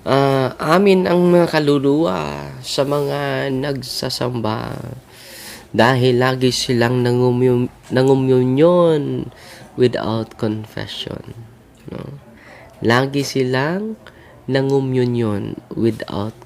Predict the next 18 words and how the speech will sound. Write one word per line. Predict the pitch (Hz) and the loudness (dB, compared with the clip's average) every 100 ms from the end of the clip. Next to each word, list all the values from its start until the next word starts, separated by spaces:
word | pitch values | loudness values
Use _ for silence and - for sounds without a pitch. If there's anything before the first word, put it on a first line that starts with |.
| - | -12
confession. | 107 110 - - - - - - - - - - - - - - - - - - | -10 -10 -14 -16 -14 -14 -16 -18 -20 -20 -20 -20 -20 -20 -20 -20 -20 -20 -20 -6
So, | - 131 127 123 123 120 117 78 | 4 6 8 6 6 6 4 2
dito | 123 135 | 0 0
sa | - 123 | 0 2
office | 127 123 127 - | 2 2 -2 2
natin, | 139 143 143 123 | 2 2 0 -2
from | 120 110 | -2 -2
Thursday | - 135 147 139 139 135 | 0 2 2 0 -2 -2
to | |
Sunday | 131 - 123 123 123 | -4 -4 -4 -2 -4
po, | 120 120 113 113 - - - - - - - - - - | -2 -2 0 -2 -4 -10 -20 -20 -20 -20 -20 -20 -16 -2
ah, | 117 113 107 104 95 57 50 - - | 2 2 2 -2 -4 -6 -6 -6 0
kahit | 117 | 0
sino | 120 - 127 127 | 0 0 2 4
na | 123 120 113 | 6 6 6
lalapit | 110 113 113 113 | 4 4 2 -4
sa | - - - 92 | -4 -6 -4 -6
atin, | - 101 98 | -4 -2 -2